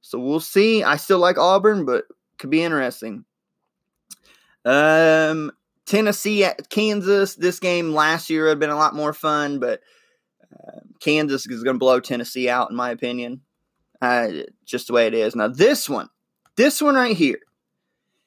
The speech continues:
this one, I wanna make it, and I still haven't decided, I wanna make it the game of the day. Even though Kentucky, Texas Tech is the ranked matchup,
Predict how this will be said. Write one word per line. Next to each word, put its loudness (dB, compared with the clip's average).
this 2
one, 0
I 2
wanna 4
make 0
it, 0
and -2
I -2
still 2
haven't 2
decided, 0
I 4
wanna 0
make 0
it -4
the -6
game 0
of -4
the -2
day. -8
Even 2
though 2
Kentucky, -4
Texas -2
Tech 0
is -8
the -4
ranked -2
matchup, 2